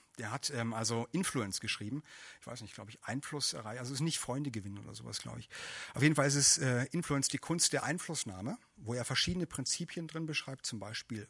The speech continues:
das Foot in the Door, der Foot in the Door Prinzip. Also ich halte meinen Fuß irgendwie drin, so Vertreter machen das so durch ihren Körper, aber du kannst auch das machen, indem du sprichst. Wenn nämlich jemand zu einer Forderung schon mal Ja gesagt hat,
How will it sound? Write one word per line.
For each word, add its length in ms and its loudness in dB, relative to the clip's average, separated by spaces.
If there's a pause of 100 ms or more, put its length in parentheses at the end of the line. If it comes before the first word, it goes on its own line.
(120)
das 180 0
Foot 360 0
in 240 0
the 100 -6
Door, 400 -6
der 120 -16
Foot 260 6
in 100 -2
the 80 -8
Door 200 -4
Prinzip. 460 -6
Also 240 -12 (600)
ich 220 -6
halte 180 -4
meinen 220 -4
Fuß 320 -2
irgendwie 360 4
drin, 440 4
so 140 -2
Vertreter 460 2
machen 280 2
das 180 2
so 80 0
durch 220 -4
ihren 140 -4
Körper, 380 -2
aber 220 -4
du 80 -8
kannst 400 -2
auch 300 -6
das 460 -4
machen, 340 -6 (340)
indem 440 -2
du 100 -4
sprichst. 480 -6 (400)
Wenn 100 -6
nämlich 220 -2
jemand 400 -2
zu 140 -4
einer 220 -6
Forderung 420 -2
schon 180 -4
mal 100 -4
Ja 200 0
gesagt 360 0
hat, 220 -8